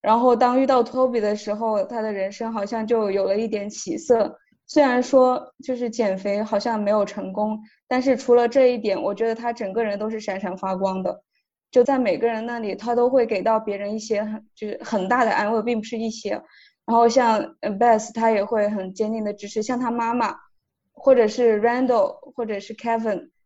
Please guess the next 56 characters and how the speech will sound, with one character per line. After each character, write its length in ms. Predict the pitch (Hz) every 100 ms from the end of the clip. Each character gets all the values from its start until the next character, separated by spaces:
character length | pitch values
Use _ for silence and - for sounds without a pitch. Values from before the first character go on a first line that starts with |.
| _
他 160 | 262
都 200 | 240 269
能 320 | 269 208 190 202
就 100 | 247
是 140 | 254
一 140 | 262
针 200 | 247 247
见 220 | 240 262 226
血 160 | 214
的 120 | 190
指 220 | 196 190 170
出 160 | -
别 140 | 214 208
人 100 | 208
的 100 | 202
问 280 | 226 208
题。 320 | 196 - 180 - - _ _
但 160 | 247 254
是 100 | 269
呢， 140 | 240
面 180 | 254 254
对 100 | 247
自 180 | 254 247
己 120 | 202
的 140 | 190
时 160 | 202 214
候， 280 | 208 208 -
好 200 | 196 190
像 240 | 233 214
还 180 | 214 214
是 300 | - 240 208
会 320 | 226 214 196
有 160 | 185 -
那 120 | 226
种 200 | 208 185
自 160 | 185 226
卑 200 | 226 226
的 120 | 208
感 260 | 202 -
觉， 320 | - 190 180 - _ _ _
然 160 | 202
后 140 | 226 240
也 160 | 208
会 240 | 214 247 226
怀 260 | - 196
疑 60 | 196
自 160 | 196 226
己 100 | 196
为 140 | 285
什 140 | 269
么 120 | 208 196
就 120 | 233
是 160 | 240
做 180 | 226 240
不 100 | 220
到 440 | 202 220 - -